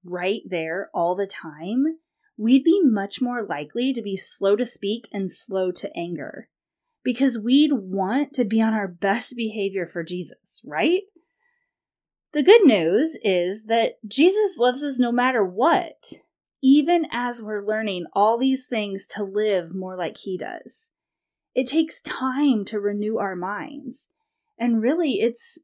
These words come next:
so much more than just changing the way we think.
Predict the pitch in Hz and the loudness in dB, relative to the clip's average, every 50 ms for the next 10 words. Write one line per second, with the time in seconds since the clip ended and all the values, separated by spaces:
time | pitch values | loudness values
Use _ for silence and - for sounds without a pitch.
0 | _ _ _ _ - - - - 269 247 - 330 392 415 392 403 - - 226 226 | _ _ _ _ -10 -8 -4 -2 0 2 2 2 0 -2 -4 -6 -2 0 2 2
1 | 214 214 247 302 339 302 220 214 214 208 202 208 202 - - - - - 233 226 | 2 2 2 2 2 0 0 0 -2 -2 -2 -2 -4 -4 -8 -10 -8 -4 -2 -2
2 | 226 226 247 240 226 220 202 175 196 202 226 220 202 180 180 - - 233 269 262 | -2 -2 -2 -2 -2 -2 -2 -2 -2 -4 -4 -4 -4 -6 -6 -6 -4 -2 -2 0
3 | 190 - - | -2 -4 -8